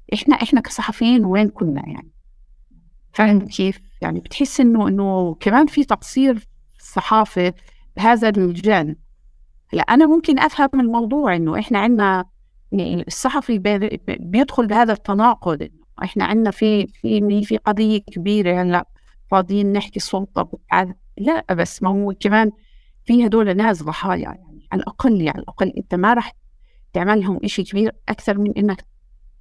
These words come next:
توفر لهم منصة يحكوا. عارف؟ وقديش كان يحس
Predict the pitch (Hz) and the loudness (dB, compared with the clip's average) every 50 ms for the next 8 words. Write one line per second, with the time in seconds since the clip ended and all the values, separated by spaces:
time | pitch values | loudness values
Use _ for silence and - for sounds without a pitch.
0 | _ - _ - _ _ _ - - - - 185 - - 262 294 302 240 247 202 | _ -20 _ -20 _ _ _ -20 -10 -4 -4 -4 0 2 2 4 4 4 4 2
1 | 180 180 190 220 247 - - - 190 165 165 185 214 - - - - 151 151 - | 2 2 2 0 0 -2 -6 -6 -4 -2 -2 -2 -2 -4 -10 -6 -6 -6 -6 -6
2 | - - _ - - - _ - - _ - - - - - _ _ - _ - | -12 -20 _ -20 -20 -20 _ -20 -20 _ -20 -20 -20 -20 -20 _ _ -20 _ -20
3 | _ _ _ _ - - 170 185 202 - - - - - - - - - - 202 | _ _ _ _ -4 -2 0 0 0 -4 -10 -18 -20 -20 -14 -12 -8 -4 -2 -2
4 | 180 190 285 370 - - - 349 330 294 302 - 349 320 240 - - | 0 0 0 0 0 0 2 4 6 6 4 4 -2 -4 -4 -8 -14